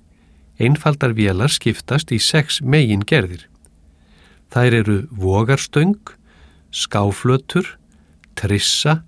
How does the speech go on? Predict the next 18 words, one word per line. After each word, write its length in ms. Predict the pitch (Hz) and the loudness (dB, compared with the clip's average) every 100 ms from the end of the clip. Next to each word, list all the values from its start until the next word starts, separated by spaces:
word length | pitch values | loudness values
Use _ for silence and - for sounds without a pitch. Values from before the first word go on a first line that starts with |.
| _ _ | _ _
hjól 480 | - - 104 110 135 - - _ _ _ | -6 0 2 0 -2 -10 -20 _ _ _
og 200 | 156 151 160 | -2 0 2
ás, 460 | 131 82 - - - - _ _ _ _ _ | 0 0 -8 -14 -16 -20 _ _ _ _ _
fleygur 680 | - 123 117 113 107 135 - _ - _ _ | 0 4 4 4 2 -4 -6 _ -20 _ _
og 160 | 143 - | -4 -2
skrúfa. 460 | - 160 101 85 - _ _ _ _ _ _ _ _ _ _ _ _ _ - | 2 2 2 -4 -16 _ _ _ _ _ _ _ _ _ _ _ _ _ 2
Vélar 480 | 139 180 170 151 135 | 4 6 6 4 2
létta 440 | 131 165 - 147 | 2 2 0 2
mönnum 280 | 143 117 98 | 4 4 4
vinnu 320 | 120 151 147 | 4 4 4
vegna 280 | 135 131 117 | 2 2 2
þess 140 | 113 110 | 0 -2
að 80 | - | -2
þær 160 | 101 - | -2 2
breyta 420 | 131 165 160 101 | 2 2 0 -6
stærð 400 | - 104 135 147 104 | -2 2 2 2 0
eða 160 | 90 | -2
stefnu 540 | - 143 160 - 147 | -2 0 0 2 2